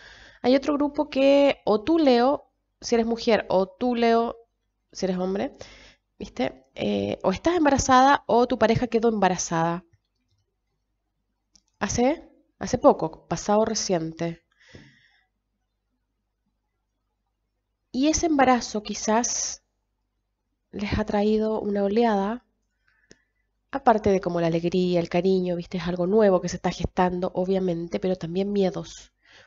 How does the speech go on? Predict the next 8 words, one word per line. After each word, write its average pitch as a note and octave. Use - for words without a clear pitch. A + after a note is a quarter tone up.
muchos A#3+
miedos. F3+
<gasps> A3
¿Qué G3
voy F3+
a F3+
hacer? G#3
Miedos F#3+